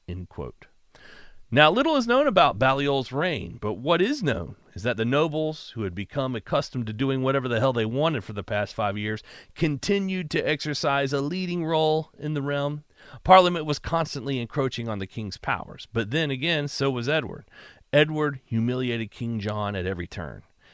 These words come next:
He usurped the right to hear appeals from Scottish judgments, and King John was even ordered by the Sheriff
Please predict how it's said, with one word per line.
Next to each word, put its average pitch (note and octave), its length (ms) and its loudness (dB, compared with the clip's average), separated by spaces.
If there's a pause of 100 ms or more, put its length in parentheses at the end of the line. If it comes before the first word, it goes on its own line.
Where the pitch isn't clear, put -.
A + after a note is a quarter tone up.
He B2 120 -2
usurped C#3 580 2
the A#2+ 100 0
right C3+ 300 2
to A#2+ 100 -4
hear B2 220 -2
appeals B2 480 -4
from A2 140 -8
Scottish A#2 500 -2
judgments, A2 520 -4
and A#2+ 140 -8
King C#3+ 260 -4
John C3 360 2
was B2+ 180 -2
even C#3 220 -2
ordered C3 340 0
by A#2+ 140 2
the A#2+ 100 -4
Sheriff D3 480 0